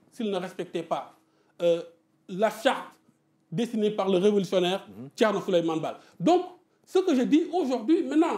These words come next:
Speaker 2: La démocratie est africaine.
Speaker 1: la démocratie, elle est africaine et on l'a mis en place de façon concrète et vérifiable à travers l'histoire. Maintenant,
Speaker 2: Après, on peut t'objecter qu'un cas fait pas une généralité.
Speaker 1: c'est pas, c'est pas ce cas. J'ai
Speaker 2: Ok.
Speaker 1: d'autres exemples
Speaker 2: Ok.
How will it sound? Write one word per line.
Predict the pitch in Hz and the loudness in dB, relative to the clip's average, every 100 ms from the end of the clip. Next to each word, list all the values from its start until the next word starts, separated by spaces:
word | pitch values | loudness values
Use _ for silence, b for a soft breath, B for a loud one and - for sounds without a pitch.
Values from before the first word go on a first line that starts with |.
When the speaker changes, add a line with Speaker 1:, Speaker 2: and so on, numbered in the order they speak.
| - - | -8 -12
Speaker 2:
La | 170 | -4
démocratie | 165 170 160 160 - | 0 0 0 -2 -2
est | 175 | -4
africaine. | 147 - - 170 | -4 -6 -10 -6
Speaker 1:
la | 185 | -4
démocratie, | 147 220 214 - 175 208 - | 0 2 2 0 -4 -4 -6
elle | 175 | -6
est | 170 | -2
africaine | 269 285 277 285 285 - - | -2 0 2 2 0 -6 -14
et | 185 185 | -6 -2
on | |
l'a | 196 180 | 0 2
mis | 247 262 | 2 2
en | 202 | 0
place | - 214 202 | 0 -2 -2
de | 160 | -6
façon | 156 180 185 190 - _ | -4 -4 -2 -2 -6 _
concrète | 262 240 220 220 202 | 4 4 0 -10 -8
et | 165 | -4
vérifiable | 190 175 185 170 175 - | -4 -4 -4 -6 -8 -12
à | 147 | -12
travers | 175 165 156 | -8 -8 -8
l'histoire. | 147 - 139 107 b b | -12 -10 -10 -12 b b
Maintenant, | - 202 220 - | -2 2 2 2
Speaker 2:
Après, | - 185 | 2 2
on | |
peut | 165 | 0
t'objecter | 151 131 139 - | -6 -6 -6 -6
qu'un | 185 147 170 | -6 -6 -8
cas | - 170 | -2 -2
fait | 170 123 | -2 -8
pas | 127 | -12
une | 117 | -10
généralité. | 113 110 139 | -8 -8 -4
Speaker 1:
c'est | 202 | -4
pas, | 170 226 226 | 2 0 0
c'est | - | -6
pas | 262 | -6
ce | 262 | -6
cas. | - 110 104 | -10 -12 -12
J'ai | 120 | -12
Speaker 2:
Ok. | 120 | -2
Speaker 1:
d'autres | 208 214 156 | -2 -2 -6
exemples | 127 160 247 | -2 0 0
Speaker 2:
Ok. | - | -2